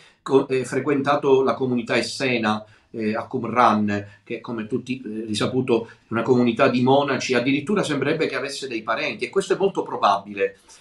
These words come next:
che Gesù avesse dei parenti antenati da parte, eh, pa-, materna soprattutto, eh, per conto anche, come te dicevi, di Giovanni Battista, il quale verosimilmente anche lui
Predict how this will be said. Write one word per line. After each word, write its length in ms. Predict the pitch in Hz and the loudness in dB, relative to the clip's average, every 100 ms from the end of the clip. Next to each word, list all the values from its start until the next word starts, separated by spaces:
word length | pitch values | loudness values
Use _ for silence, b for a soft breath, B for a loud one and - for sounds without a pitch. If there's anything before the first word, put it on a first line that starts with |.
| b | b
che 160 | - | -6
Gesù 320 | 107 139 - 175 | -4 -4 -2 0
avesse 380 | 147 156 143 | 0 0 -2
dei 160 | 131 131 | -2 -2
parenti 580 | 139 135 131 127 123 147 | -2 -2 0 -2 -2 -2
antenati 880 | 127 117 135 127 120 120 156 170 b b b | -2 -2 -2 -2 -4 -4 -6 -8 b b b
da 180 | 113 | -8
parte, 600 | 110 131 123 - 123 117 | -4 -2 -4 -4 -2 -2
eh, 240 | 117 107 104 | -2 -4 -4
pa-, 220 | 117 117 - - | -6 -10 -12 -10
materna 680 | 117 123 139 117 98 107 104 | -4 -2 0 0 -2 -4 -6
soprattutto, 920 | 120 131 127 - 127 - - 165 165 B B | -6 -10 -10 -8 -8 -6 -2 0 -2 B B
eh, 420 | B 117 110 107 104 | B -2 2 2 0
per 200 | 113 - | -4 -6
conto 360 | 143 139 135 | -2 0 0
anche, 300 | 110 131 127 | 0 -2 -2
come 240 | 104 113 110 | -4 -4 -4
te 140 | 131 | -4
dicevi, 340 | 117 107 123 117 | -4 -4 -2 -2
di 80 | |
Giovanni 320 | 107 113 120 107 | -2 -2 -2 -2
Battista, 720 | 107 - 175 - - 110 - | -4 -2 -4 -4 -4 -4 -6
il 160 | - 117 | -8 -2
quale 300 | 208 214 131 | 2 4 4
verosimilmente 720 | 139 151 147 151 180 208 151 | 4 2 0 0 2 0 0
anche 220 | 135 139 | -2 2
lui 380 | 135 175 110 | 2 4 2